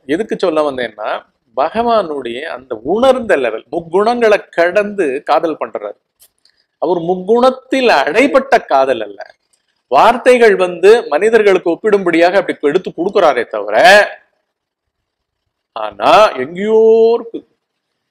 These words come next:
எங்கேயோ இருக்கு. ஆரம்பிச்ச இடத்திலேயே நிக்கிறாரு. ஆரம்பிச்ச இடம் எங்க? ஆன்ம பொருளை உணர்ந்த இடம் தான் அவர் ஆரம்பிச்ச இடம்.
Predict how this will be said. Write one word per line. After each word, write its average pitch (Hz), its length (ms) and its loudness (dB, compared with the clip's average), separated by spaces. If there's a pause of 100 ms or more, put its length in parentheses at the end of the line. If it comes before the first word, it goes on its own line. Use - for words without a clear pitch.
(460)
எங்கேயோ 220 460 -4
இருக்கு. 139 300 2
ஆரம்பிச்ச 214 720 2
இடத்திலேயே 247 480 2
நிக்கிறாரு. 208 640 -2 (200)
ஆரம்பிச்ச 202 480 2
இடம் 214 220 2
எங்க? 233 380 -4 (840)
ஆன்ம 220 760 2
பொருளை 185 320 0
உணர்ந்த 190 360 -2
இடம் 165 200 -4
தான் 196 160 -2
அவர் 156 160 -2
ஆரம்பிச்ச 135 380 -2
இடம். - 280 -14